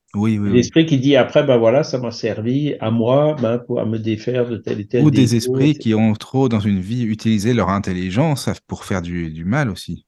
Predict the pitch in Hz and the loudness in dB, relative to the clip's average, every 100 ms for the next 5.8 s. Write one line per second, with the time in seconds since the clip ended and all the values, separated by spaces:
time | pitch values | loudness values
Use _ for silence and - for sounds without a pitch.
0 | _ _ _ _ _ - 139 131 117 143 | _ _ _ _ _ -2 2 4 2 0
1 | - - - 143 143 135 147 135 135 139 | -8 -14 2 8 8 8 6 6 6 4
2 | 131 127 127 127 120 110 107 107 104 104 | 0 2 4 4 4 2 0 -4 -4 -4
3 | 101 104 107 123 110 107 110 - 104 110 | -2 0 0 -2 -2 -2 -2 -2 -2 0
4 | 113 202 147 160 165 104 98 98 135 127 | 2 2 0 -2 -2 -6 -6 -4 -2 0
5 | 92 120 135 95 87 123 226 | 0 0 0 0 0 0 0